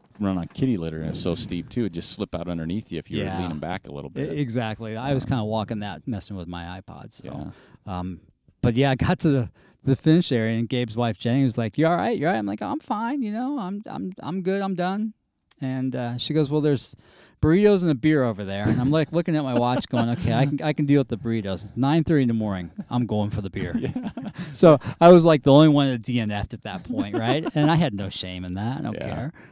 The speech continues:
Speaker 2: So I'm eating burritos and drinking beer at nine thirty in the morning at the aid station. I'm like, "I can get used to this."
Speaker 1: Well, when the race started, even, he said, "If there's whiskey on the course," if
Speaker 2: I
Speaker 1: you
Speaker 2: saw
Speaker 1: take,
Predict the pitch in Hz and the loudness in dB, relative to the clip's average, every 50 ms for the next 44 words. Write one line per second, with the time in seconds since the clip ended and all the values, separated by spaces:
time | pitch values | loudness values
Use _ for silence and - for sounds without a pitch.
0 | _ _ - - 123 123 120 120 131 135 131 135 139 151 151 143 127 131 131 131 | _ _ -6 -2 0 2 2 2 0 0 2 2 2 2 2 0 2 2 4 4
1 | 139 139 131 123 127 120 131 131 120 131 113 110 127 139 123 113 113 117 123 117 | 4 2 2 0 0 -2 -2 0 0 -2 -2 0 0 -2 -2 -2 -2 -2 -2 -2
2 | 131 123 120 117 113 113 120 123 120 117 98 117 123 131 131 - - - 104 104 | 0 0 0 0 0 0 0 0 -2 -2 -4 -6 -6 -6 -6 -6 -8 -10 -10 -10
3 | - - 107 104 104 107 101 95 - - - - 110 104 98 110 - - - 101 | -10 -8 -8 -6 -6 -6 -8 -10 -12 -16 -18 -16 -12 -6 -6 -4 -2 0 -2 0
4 | 98 101 127 151 - - 101 107 113 107 - - - - - - 110 110 110 107 | 0 0 0 0 -2 -4 -6 -6 -6 -6 -8 -12 -16 -10 0 4 4 4 6 4
5 | 101 98 92 95 110 143 - - - 104 101 143 185 87 - 90 85 82 87 87 | 2 2 2 2 2 2 0 0 0 2 2 2 2 2 0 0 0 0 0 -2
6 | 87 - - 92 87 87 - - - - - 101 92 90 98 101 143 156 - - | -2 -2 -2 0 0 0 -2 -6 -10 0 4 4 4 4 6 4 4 4 2 0
7 | 165 147 135 123 113 98 - - 135 123 101 80 85 - - - - - 95 208 | -4 -2 -2 -2 -4 -6 -6 -6 -6 -4 -4 -4 -6 -8 -6 -2 0 6 10 12
8 | 220 247 202 | 12 12 10